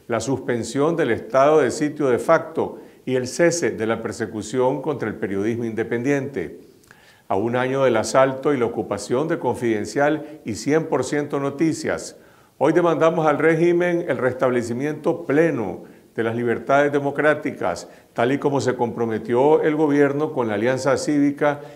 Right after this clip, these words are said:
en el segundo diálogo nacional el pasado veintiocho de marzo, ante la oea y el representante del Vaticano como testigos internacionales.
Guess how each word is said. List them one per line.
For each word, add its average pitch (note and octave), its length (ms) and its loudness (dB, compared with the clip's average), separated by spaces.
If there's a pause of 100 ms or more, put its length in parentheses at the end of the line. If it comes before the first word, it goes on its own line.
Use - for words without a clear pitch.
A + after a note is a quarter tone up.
(140)
en A2+ 120 -2
el B2 140 -2
segundo C#3 600 2
diálogo C#3+ 380 2
nacional A#2 480 -2
el C#3+ 100 0
pasado B2+ 440 2
veintiocho A#2 580 -2
de B2+ 80 2
marzo, C#3+ 540 -2 (340)
ante A2 300 -2
la G#2 100 0
oea D3+ 500 2 (260)
y - 40 -2
el F#2+ 100 -4
representante A2 800 -4
del A2+ 140 2
Vaticano B2 680 -2
como A#2+ 220 -6
testigos A2 540 -4
internacionales. A2+ 1040 -2